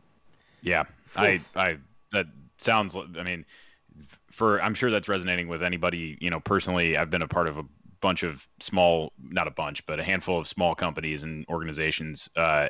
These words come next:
Speaker 1: and, uh, you have no idea how much a difference that ma-, there is nothing more infuriating, particularly if you're in a management position, of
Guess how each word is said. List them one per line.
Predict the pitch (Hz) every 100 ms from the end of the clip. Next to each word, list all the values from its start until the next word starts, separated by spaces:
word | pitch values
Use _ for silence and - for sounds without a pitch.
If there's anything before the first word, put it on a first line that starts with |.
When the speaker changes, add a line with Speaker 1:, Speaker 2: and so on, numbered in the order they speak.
| -
Speaker 1:
and, | 80 73 71 65 _
uh, | - -
you | - 90 95
have | 78
no | 85 90
idea | 90 82 85 78
how | 82
much | 85 80 -
a | 85
difference | 85 87 82
that | 78
ma-, | 69 90
there | 98
is | 101
nothing | 85 101 123 95
more | 82 98
infuriating, | 98 - 92 85 82 78
particularly | 73 - 92 104 92 82
if | -
you're | 87
in | 82
a |
management | 78 80 78 78 73
position, | 71 78 80 71 - - - _ -
of | 85 82 78